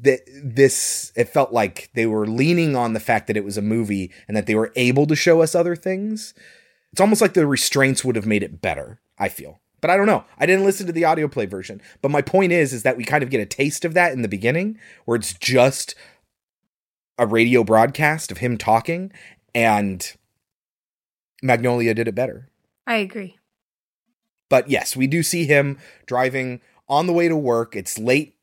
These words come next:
Speaker 1: night, early morning on his way to the radio station.
Speaker 2: Okay, does he fire somebody? Because my first note is, "You're fired,
Speaker 1: He
Speaker 2: Rick."
Speaker 1: fires his agent.
Speaker 2: Okay.
Speaker 1: 'Cause I think what's happening here is he got fired from his station, and now he has to work in this podunk town called Pontypool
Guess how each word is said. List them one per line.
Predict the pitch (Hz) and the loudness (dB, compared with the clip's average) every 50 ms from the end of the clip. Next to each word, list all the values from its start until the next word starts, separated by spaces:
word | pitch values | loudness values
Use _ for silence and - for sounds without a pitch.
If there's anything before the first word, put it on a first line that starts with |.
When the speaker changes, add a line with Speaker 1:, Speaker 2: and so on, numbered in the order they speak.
| _ _ _ | _ _ _
Speaker 1:
night, | 131 131 127 123 120 120 - - | -2 0 2 2 2 0 -2 0
early | 127 127 127 123 120 120 | 2 2 2 2 0 0
morning | 117 120 117 113 107 95 90 92 101 113 107 _ _ _ _ - | 2 2 2 2 2 0 -2 -4 -6 -8 -10 _ _ _ _ -2
on | 113 110 107 | 0 0 0
his | 113 117 104 | 0 -2 0
way | 107 110 104 101 | 2 2 2 4
to | 101 | 2
the | 95 95 98 | 0 0 0
radio | 101 95 95 87 80 | 0 -2 -4 -6 -8
station. | - - - 62 - - - - 104 135 - _ _ _ _ _ _ _ _ _ _ _ _ _ - | -10 -12 -12 -12 -14 -16 -16 -18 -20 -20 -20 _ _ _ _ _ _ _ _ _ _ _ _ _ -16
Speaker 2:
Okay, | - - 240 220 | -6 -2 -2 -2
does | 226 233 - | 0 -2 -2
he | 320 339 | -2 -2
fire | 339 - 285 262 254 254 247 277 285 | -2 0 2 2 4 4 2 0 -4
somebody? | 254 - - 294 285 277 277 277 269 277 269 233 | -6 -6 -6 -6 -4 -2 -2 -2 -2 -2 -4 -6
Because | 247 214 233 226 208 208 | -6 -6 -6 -6 -6 -6
my | 233 226 | -6 -6
first | 220 - 269 262 247 - | -4 -2 -2 -2 -2 -2
note | 233 214 202 208 208 214 | -4 -4 -2 -2 -4 -2
is, | 220 208 202 180 185 202 | -2 -2 -2 -2 -4 -4
"You're | 196 180 | -6 -6
fired, | - - - 175 165 180 180 190 202 202 | -6 -6 -4 -2 -2 -2 -2 -2 -4 -4
Speaker 1:
He | 247 262 285 | -2 -2 -2
Speaker 2:
Rick." | 311 - - | -2 -2 2
Speaker 1:
fires | - 202 214 254 262 233 - 196 | 2 4 4 4 2 0 2 2
his | 185 135 120 - _ - | 2 2 0 -4 _ -2
agent. | 113 110 110 98 - 90 76 65 67 - - - - - - - | 0 0 0 -2 -4 -6 -8 -10 -12 -12 -12 -12 -12 -12 -16 -8
Speaker 2:
Okay. | - 294 202 202 - 156 | -4 -4 -4 -2 0 2
Speaker 1:
'Cause | 147 175 | 2 4
I | 156 214 | 2 2
think | 202 262 226 254 | 0 -2 0 0
what's | 254 - - | 0 0 0
happening | - 147 147 147 - 160 143 127 117 | 0 2 2 2 2 0 -2 -2 -4
here | 104 101 113 107 104 101 98 92 - - - _ _ _ - | -4 -4 -2 -2 -2 -2 -4 -8 -10 -14 -20 _ _ _ 0
is | 127 117 113 110 107 104 101 90 - - - _ - _ _ _ _ _ _ _ _ _ _ _ _ _ | 2 4 4 4 2 0 -2 -6 -8 -10 -14 _ -20 _ _ _ _ _ _ _ _ _ _ _ _ _
he | - - 208 | -4 -2 0
got | 175 208 185 160 - - | 4 4 4 2 2 0
fired | - 156 135 135 127 123 117 107 | 2 4 4 6 4 2 0 -2
from | - - 120 101 | -2 -4 -4 -4
his | 87 - - 165 196 202 156 | -4 -2 2 4 4 4 2
station, | - - - 120 110 104 98 - - 107 101 | -2 -2 2 2 2 2 2 0 0 0 0
and | 104 101 | 0 2
now | 104 107 113 110 | 2 2 2 2
he | 117 123 | 2 2
has | 110 104 - | 2 0 -2
to | - 110 | -4 -2
work | 104 107 104 - - | 0 0 0 0 0
in | 107 104 | -2 -2
this | 98 - | -2 -4
podunk | - - 123 113 110 107 107 101 101 - | -4 0 0 0 2 2 0 -2 -4 -4
town | - 110 98 95 90 | -4 -4 -4 -4 -4
called | - 101 95 - - | -6 -8 -8 -4 -2
Pontypool | 170 196 190 - 131 104 - 113 104 92 92 92 - | -2 -2 -2 -2 -8 -10 -8 -6 -4 -4 -4 -4 -6